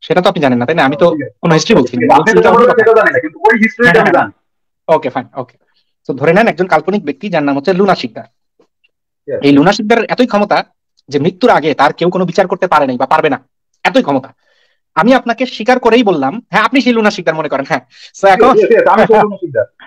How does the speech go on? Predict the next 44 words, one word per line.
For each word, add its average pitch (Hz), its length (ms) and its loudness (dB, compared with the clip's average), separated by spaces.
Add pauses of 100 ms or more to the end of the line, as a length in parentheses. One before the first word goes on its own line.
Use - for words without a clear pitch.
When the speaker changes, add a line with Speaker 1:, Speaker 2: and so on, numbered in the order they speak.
(200)
Speaker 1:
ওকে, 170 260 0
ঠিক 160 180 -8
আছে, 131 140 -18
আপনি 147 160 -20
সেই 143 140 -16
লুনা 143 180 -14
শিকদার। 147 340 -10 (520)
So - 60 -6
ধরে 156 240 2
নেন 202 180 4 (520)
এই 202 100 4
লুনা 214 200 2
শিকদারের 208 360 -4
বিচার 190 280 0 (300)
কেউ 277 160 4
করতে 175 220 0
পারবে 135 180 0
না 131 80 -2
পৃথিবীর 143 300 -4
বুকে, 123 260 -8 (1200)
এবং 196 220 4
মৃত্যু 247 260 2
পর্যন্ত 208 260 2
Speaker 2:
অসম্ভব। 175 100 2
Speaker 1:
সে 190 80 0
কোনো 185 180 -2
বিচারের 180 380 0 (120)
মুখোমুখি 151 420 -6
হবে 131 240 -2
না। 113 80 -4 (180)
So 202 80 4 (1040)
আমি 254 360 0
আপনার 190 200 -4
সাথে 226 260 -6
একমত 180 420 0 (600)
যে 131 140 0
মানুষ 170 400 2
যদি 220 180 -2
না 156 160 -2
পারে 160 200 2
বিচারের 151 260 -2
মুখোমুখি 147 340 -6
করতে 135 320 -10
কাউকে, 131 300 -4